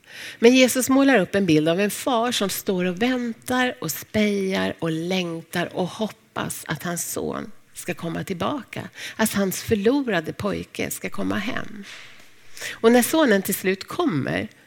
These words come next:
så står pappan där, lyfter sin mantel, visar sina lurviga ben, och det gjorde man inte på den här tiden. Och så springer han för allt vad han är värd för att möta sin son.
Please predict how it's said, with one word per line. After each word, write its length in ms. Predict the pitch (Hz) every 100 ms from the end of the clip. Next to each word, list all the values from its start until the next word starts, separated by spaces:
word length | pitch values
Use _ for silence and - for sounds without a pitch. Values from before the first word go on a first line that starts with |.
| _ _
så 160 | - 226
står 300 | - 196 220
pappan 420 | 208 - 135 139
där, 280 | - - - _ - -
lyfter 460 | 175 226 - - 202
sin 220 | 208 180
mantel, 460 | 170 147 151 - - - -
visar 480 | 165 180 226 175 196
sina 260 | 202 190 190
lurviga 500 | 190 170 170 170 160
ben, 200 | 160 135
och 140 | 175
det 80 | 180
gjorde 300 | 190 185 170
man 140 | 185
inte 200 | 196 -
på 100 | -
den 80 | 147
här 140 | 147
tiden. 360 | - - - - -
Och 340 | - - 226
så 120 | 285
springer 760 | 269 - - 277 285 294 285 262
han 160 | 165 170
för 140 | -
allt 360 | 170 190 190 -
vad 80 | 185
han 120 | 190
är 80 | 175
värd 340 | 127 92 110 - - - -
för 120 | 156
att 100 | 147
möta 560 | 180 180 156 139 160
sin 280 | 147 147 151
son. 480 | - 185 - - 180